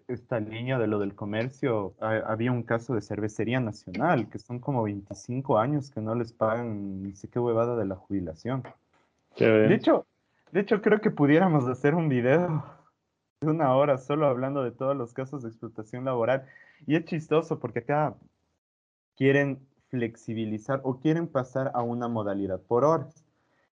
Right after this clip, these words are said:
Speaker 1: Y ahí era lo que quería
Speaker 2: <laughs>
Speaker 1: que el Ricky mencione cómo es de Estados Unidos, o sea, cómo funciona el sistema de trabajo de Estados Unidos, que es diferente, pero tienes un, de lo que entiendo es como un pago mínimo por horas, ¿verdad?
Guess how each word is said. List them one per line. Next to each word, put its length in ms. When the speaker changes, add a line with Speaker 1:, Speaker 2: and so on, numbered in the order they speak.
Speaker 1:
Y 60
ahí 120
era 160
lo 100
que 220
quería 260
Speaker 2:
<laughs> 0
Speaker 1:
que 140
el 100
Ricky 300
mencione 720
cómo 300
es 80
de 60
Estados 380
Unidos, 440
o 60
sea, 160
cómo 320
funciona 400
el 60
sistema 440
de 80
trabajo 360
de 60
Estados 300
Unidos, 400
que 120
es 180
diferente, 580
pero 220
tienes 280
un, 540
de 100
lo 100
que 100
entiendo 260
es 80
como 180
un 80
pago 280
mínimo 520
por 160
horas, 440
¿verdad? 380